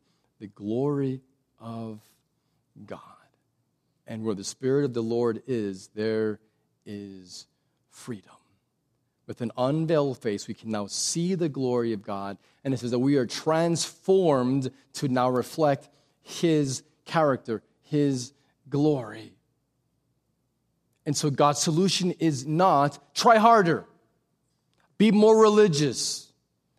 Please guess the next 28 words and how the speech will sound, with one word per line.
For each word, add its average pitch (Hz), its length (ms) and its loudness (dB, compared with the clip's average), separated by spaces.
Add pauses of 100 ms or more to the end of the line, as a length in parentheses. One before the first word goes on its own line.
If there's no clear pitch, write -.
(120)
give 214 180 4
more 226 120 6
money 214 240 4
to 220 120 2
the 196 100 4
church, 175 680 2 (720)
be 214 200 4
a 233 40 4
good 180 300 4
person, 175 600 4 (1400)
don't 220 220 4
do 214 100 4
any 220 140 4
of 196 100 4
the 190 100 6
really 214 220 4
bad 208 460 6
sins. 117 840 0 (300)
That 233 120 4
is 143 220 0
not 180 500 4
the 160 120 0
solution 170 580 0
that 143 80 0
God 127 300 0
gives 147 280 -2
us 107 220 -8
here. 98 280 -10